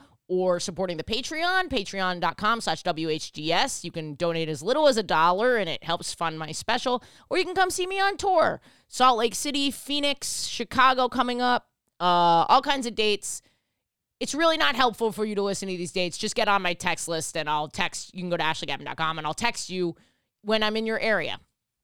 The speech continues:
And then this week, Little Spoon. Some of you are so offended by the Little Spoon thing. If you're a Big Spoon, fine, but I, I don't wanna call you that. You know what? Actually, I do. You Big Spoon me, okay? Mommy's tired.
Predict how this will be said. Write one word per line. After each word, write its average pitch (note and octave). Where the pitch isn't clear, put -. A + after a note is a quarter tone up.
And A#3+
then C4
this D4+
week, G#3+
Little G3
Spoon. G3+
Some G#3+
of G3+
you F#3+
are D#3+
so E3
offended D3
by B2+
the C3+
Little B2
Spoon -
thing. -
If G3+
you're E4+
a -
Big D4
Spoon, B3
fine, C#3+
but E3+
I, G#3+
I G#3+
don't G#3+
wanna E3+
call C#3+
you A#2
that. -
You D4+
know G#4
what? -
Actually, E4
I C4+
do. F3
You A4
Big F#4+
Spoon D4+
me, F3+
okay? D4
Mommy's A4
tired. B3+